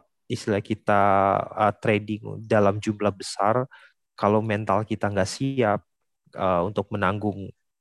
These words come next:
eh, resiko, resiko loss, atau bahkan pun kalaupun kita lagi untung, kita, eh, bisa juga apa, mental kita tuh kayak, "Wah, ini udah, udah bisa kita jual belum ya?" Atau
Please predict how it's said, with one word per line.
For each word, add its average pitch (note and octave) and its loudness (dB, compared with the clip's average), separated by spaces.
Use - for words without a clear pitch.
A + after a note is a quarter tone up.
eh, G2+ 4
resiko, G#2 2
resiko G#2 -2
loss, A#2 2
atau C#3 0
bahkan F3 -2
pun A3 -2
kalaupun A2 -2
kita A#2 0
lagi A2 2
untung, C3+ 0
kita, B2 2
eh, A2 6
bisa A#2+ -2
juga C#3 2
apa, C#3 -2
mental A#2 0
kita B2 0
tuh D#3+ -6
kayak, A#2+ 0
"Wah, - -6
ini C3+ -2
udah, A#2 2
udah B2 2
bisa A2+ -6
kita A#2+ 2
jual A#2+ 2
belum A2+ 0
ya?" G2+ 2
Atau A#2 0